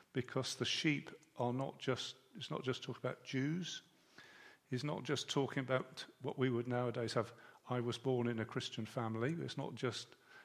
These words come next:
it's calling people from all sorts of places to be built as church, yes? And then having brought them together to,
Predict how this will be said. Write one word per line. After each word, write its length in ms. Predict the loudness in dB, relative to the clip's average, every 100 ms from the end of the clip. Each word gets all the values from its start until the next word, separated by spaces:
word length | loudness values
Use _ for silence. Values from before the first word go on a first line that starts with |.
| -4
it's 180 | -2 -2
calling 640 | -6 2 4 6 6 2
people 560 | 2 0 0 2 2 0 -6
from 560 | -16 -4 0 2 2 0 -6 -20 -20 -20 _
all 280 | 2 4 2
sorts 400 | 0 0 -2 -6
of 80 | 0
places 720 | 0 2 -2 -4 -4 -6 -8 -12 _ -20 -20 -20 _ 0
to 160 | 0
be 440 | 0 -6 -2 2 2
built 580 | 2 4 4 4 -4 -8 -12 _ _ _
as 200 | 0 0
church, 580 | 0 2 4 2 -2 -6 0
yes? 420 | 2 2 -2 -6 -12 -20 -18 -18 -20 -6
And 160 | 0 2
then 120 | 4
having 320 | 6 6 6
brought 400 | 6 6 6 4
them 140 | 2 2
together 540 | 2 4 4 4 0
to, 220 | 0 0